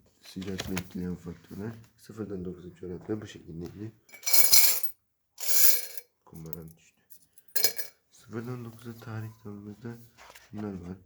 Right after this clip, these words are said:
Yenilik var. Sıfırdan serisinin amacı şu. Şöyle açabilirsen bir boş bir sayfa. Bak,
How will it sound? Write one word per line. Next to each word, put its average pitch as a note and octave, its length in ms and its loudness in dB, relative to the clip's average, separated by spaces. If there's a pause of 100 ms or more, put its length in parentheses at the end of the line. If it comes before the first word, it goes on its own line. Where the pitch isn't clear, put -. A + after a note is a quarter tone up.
(640)
Yenilik A2 400 -2
var. F#2+ 140 -4 (960)
Sıfırdan A2+ 360 -4
serisinin A2+ 640 -6 (100)
amacı G2+ 300 -4
şu. F#2 260 -10 (800)
Şöyle - 120 -10
açabilirsen F#2 760 -12
bir F#2 440 -10
boş F#2+ 180 -6
bir - 80 -20 (120)
sayfa. E2+ 300 -12 (460)
Bak, - 100 -12